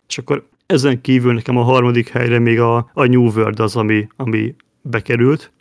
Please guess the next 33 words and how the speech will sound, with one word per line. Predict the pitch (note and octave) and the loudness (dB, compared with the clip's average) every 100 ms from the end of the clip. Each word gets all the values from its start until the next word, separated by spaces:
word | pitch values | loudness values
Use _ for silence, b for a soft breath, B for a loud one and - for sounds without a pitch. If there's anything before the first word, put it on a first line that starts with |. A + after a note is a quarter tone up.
| _ | _
ami | - C3+ | -2 0
szerintem | B2 C3+ C3+ | 2 0 0
egy | B2 | -2
tök | B2+ B2+ - | 0 -2 0
jó | B2 | -2
próbálkozás | - A#2+ A#2 A#2 A#2+ A2+ A2+ G#2 - _ _ _ | 0 -2 0 -2 -4 -4 -4 -4 -10 _ _ _
hibái | - B2+ A#2+ A2+ A2+ | -10 -4 0 2 2
ellenére | A2 A2+ A2 | 2 2 2
is, | A2+ - | 0 -4
nekem | B2 A2+ | -6 -4
az | A2 | -2
egy | A2 | -2
elég | A2 | -2
szimpatikus | - G2+ A#2 B2 - - | -6 -10 -10 -18 -16 -10
játék, | B2 B2 B2+ B2+ - | -6 -6 -4 -6 -4
de | C#3 | 0
nyilván | C3 C#3 C3 B2+ | 2 4 4 2
ezen | A#2+ A#2 | 0 -4
kívül | A#2 A2 | -2 -4
volt | A2 A#2 G2+ | -2 -2 -4
egy | |
csomó | - A#2+ A2 G#2+ | -6 -4 -2 -2
minden, | G#2 G#2 G#2 F#2+ | -4 -4 -6 -8
tehát | G#2+ G2+ A2 | -8 -6 -6
a, | G#2 _ C#3 A2+ | -8 _ -6 -4
a | G#2+ G#2 A#2 _ _ _ | -4 -6 -12 _ _ _
Elder | - B2+ B2 B2+ | -4 0 0 0
Scrolls | - B2+ A#2+ - | -2 0 0 0
Online, | C3+ A#2+ A#2 A#2 A#2 - _ | 0 0 0 -2 -4 -10 _
amivel | - A#2+ G#2+ A#2 | -8 -6 -2 -2
játszottunk | A#2 A2 B2+ A#2+ A#2+ A#2+ | -2 -4 -8 -6 -6 -4
egy | B2 | -6
keveset, | A2+ A2 - A2 - | -8 -8 -4 -4 -6